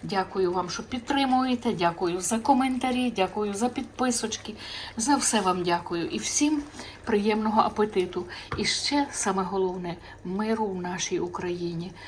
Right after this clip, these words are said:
Щоб був мир, щоб настав в кінці кінців мир.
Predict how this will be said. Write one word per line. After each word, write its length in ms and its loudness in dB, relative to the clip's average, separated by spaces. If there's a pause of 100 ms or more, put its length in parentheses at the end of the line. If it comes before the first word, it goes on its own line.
(160)
Щоб 300 -8
був 220 2
мир, 380 -2 (380)
щоб 220 -4
настав 460 2
в 80 -4
кінці 300 -4
кінців 480 -2
мир. 340 -2